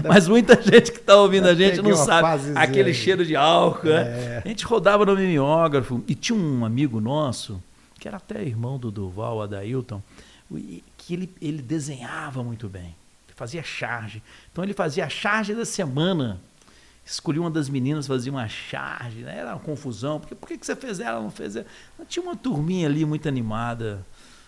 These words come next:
Speaker 1: muito legal, muito legal. Uma das coisas que eu, que mais me entristece hoje, é, nas minhas diversas mudanças na vida, né,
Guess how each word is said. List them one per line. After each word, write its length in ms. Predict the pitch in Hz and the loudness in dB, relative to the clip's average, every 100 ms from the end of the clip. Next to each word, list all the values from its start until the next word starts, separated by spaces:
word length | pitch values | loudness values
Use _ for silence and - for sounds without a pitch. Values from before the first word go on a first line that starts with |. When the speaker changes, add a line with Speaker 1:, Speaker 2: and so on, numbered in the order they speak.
| _ - | _ -6
Speaker 1:
muito 580 | 123 127 143 165 131 | -2 2 4 4 4
legal, 400 | 123 107 107 98 | -2 -2 -2 -2
muito 240 | 101 131 131 | -4 -8 -8
legal. 380 | 117 110 104 - - - | -6 -6 -6 -10 -20 -10
Uma 120 | 180 | -6
das 180 | 202 - | -4 -4
coisas 200 | 254 240 | -4 -4
que 80 | 185 | -2
eu, 60 | 180 - | -2 -4
que 120 | - 151 | -6 -2
mais 260 | 175 226 | 2 2
me 60 | 220 | 0
entristece 680 | 214 156 - 160 156 - 135 | -2 -6 -2 0 0 0 0
hoje, 540 | 147 196 208 117 117 - - | 4 4 4 0 -6 -8 -12
é, 640 | 165 151 147 131 127 120 104 - - _ _ - - - | -6 -4 -4 -4 -4 -6 -8 -16 -20 _ _ -20 -20 -16
nas 320 | 175 139 120 | -8 -6 -2
minhas 260 | 135 143 113 | 0 -2 -2
diversas 480 | 120 110 147 143 120 | -6 -4 -2 -2 -4
mudanças 520 | 123 120 139 - 110 | -4 -2 -2 -2 -4
na 100 | 107 | -6
vida, 480 | 98 120 196 185 123 | -6 -6 -6 -4 -4
né, 220 | 131 | -4